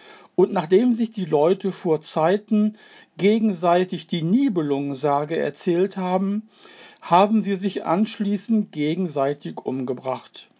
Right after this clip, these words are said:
Vor Jahrhunderten bei Worms haben sie kurzerhand den gesamten Nibelungenschatz im Rhein versenkt. Und der Vater Rhein? Er schweigt dazu. Er verrät keinem, wo der Nibelungenschatz liegt.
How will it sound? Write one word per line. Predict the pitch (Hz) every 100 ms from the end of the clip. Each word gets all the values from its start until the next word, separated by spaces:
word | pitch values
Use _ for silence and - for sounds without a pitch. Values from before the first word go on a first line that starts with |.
| _ _ _ _ - - - - -
Vor | - 185
Jahrhunderten | 185 185 196 277 247 233 208 156
bei | 135 127
Worms | 165 175 185 - - - - -
haben | - 160 185
sie | 156 165
kurzerhand | - 233 233 214 175 180 180 - -
den | 156 147
gesamten | 139 143 180 202 - 160
Nibelungenschatz | 156 175 170 170 160 156 156 - 147 - -
im | 156
Rhein | 131 139 147
versenkt. | 156 139 127 131 127 98 - - _
Und | 147 131
der | -
Vater | 127 123 127
Rhein? | 117 123 139 208 247 _ _ _ _ _ _ _ _ _ -
Er | 87
schweigt | - - 151 160 -
dazu. | 131 - - 69 165 _ _ _ _ _ -
Er | 151 160
verrät | 170 151 160 151 -
keinem, | 170 190 202 208 214 165
wo | 156
der | 151
Nibelungenschatz | 151 165 175 180 160 156 156 160 - 156 143 -
liegt. | 147 147 127 _ -